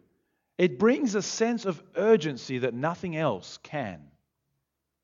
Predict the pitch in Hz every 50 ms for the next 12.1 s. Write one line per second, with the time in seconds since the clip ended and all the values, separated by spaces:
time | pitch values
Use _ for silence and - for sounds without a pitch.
0 | _ _ _ _ _ _ _ _ _ _ _ _ _ 139 127 156 185 190 180 180
1 | 185 180 175 175 208 240 269 269 254 254 240 - - - 156 165 165 165 139 143
2 | 143 120 156 160 165 156 156 156 135 135 127 117 - 101 87 82 78 78 _ _
3 | _ _ _ _ _ _ _ _ _ _ _ _ _ _ _ _ _ _ _ _
4 | _ _ - - - 175 165 160 143 123 - - 113 98 92 87 90 90 87 -
5 | - 110 107 104 - - 139 127 127 - 98 85 - - 71 71 - - - -
6 | - _ _ _ _ _ _ _ _ _ _ _ _ _ _ _ _ _ _ _
7 | _ _ _ _ _ _ _ _ _ _ _ _ _ _ _ _ _ _ _ _
8 | _ _ _ _ _ _ _ _ _ _ _ _ _ _ - 123 - 190 202 214
9 | 208 196 180 165 147 - - - 160 160 147 - 131 110 107 98 98 87 80 82
10 | 80 78 - _ _ _ _ _ _ _ _ _ _ _ _ _ _ - 165 170
11 | 165 - - 156 156 156 - - 160 175 170 156 151 135 113 98 87 82 76 71
12 | -